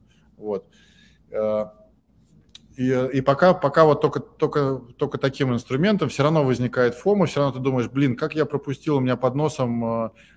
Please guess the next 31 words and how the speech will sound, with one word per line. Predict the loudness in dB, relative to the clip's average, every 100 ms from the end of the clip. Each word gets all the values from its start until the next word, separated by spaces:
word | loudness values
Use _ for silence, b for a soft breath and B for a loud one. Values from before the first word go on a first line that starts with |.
| _
э, | -12 -6 -6 -8 -8
разгильдяй | -10 -4 0 4 4
и |
бездельник | 2 -2 0 2 2 -2
вдруг | -10 -6
превратился | -2 -2 -2 -8 -6
в | -4
миллиардную | 0 0 0 -6
компанию, | -6 -2 -2 -2 -6
и |
смотри, | -8 -10 -10 -8
хорошие | -2 -2 -4 -4
вещи | -2 -4 -10
делает. | -8 -8 -8 -14
Почему | -14 -6 -2
я | 2
это | 0 0
не | -4 -4
увидел | -4 -2 0
раньше?» | 0 -2 -10 -20 _ _
Вот, | -2 -2 -2
э, | -4 b b
вот | -2
в | 0
такой | 4 4
форме | 6 4 4 4
этот | 0 -4
фома | 0 2 4 2
постоянно | -2 -4 2 2 2
возникает. | -4 -8 -8 -4 -4 -6 b b _
Но | 2 4 2